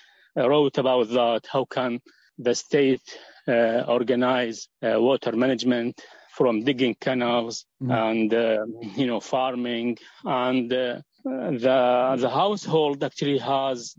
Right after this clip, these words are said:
Speaker 1: less power. They can only manage their farm, small, small farm.
Speaker 2: Mm-hmm.
Speaker 1: Uh, they cannot, uh, manage the, um, uh, large canal. So
Speaker 2: Right.
Speaker 1: the large,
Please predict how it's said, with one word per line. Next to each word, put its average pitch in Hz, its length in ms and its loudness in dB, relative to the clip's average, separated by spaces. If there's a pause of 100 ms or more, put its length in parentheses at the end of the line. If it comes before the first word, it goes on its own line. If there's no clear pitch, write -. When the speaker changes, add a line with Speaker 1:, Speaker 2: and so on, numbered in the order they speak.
(100)
Speaker 1:
less 165 340 0
power. 135 460 -2 (520)
They 147 200 2
can 170 260 2
only 175 360 2
manage 165 320 2
their 156 200 2
farm, 147 440 -2
small, 135 360 -4 (160)
small 139 360 -2
farm. 104 480 -6 (240)
Speaker 2:
Mm-hmm. 143 180 0 (100)
Speaker 1:
Uh, 120 120 -2
they 127 160 0
cannot, 156 440 0 (160)
uh, 143 240 0
manage 147 440 -4
the, 135 360 -4 (120)
um, 120 260 -12 (360)
uh, 120 240 -4
large 127 440 0
canal. 117 360 -6 (360)
So - 180 -2 (220)
Speaker 2:
Right. 117 100 -2
Speaker 1:
the 127 80 2
large, 165 260 0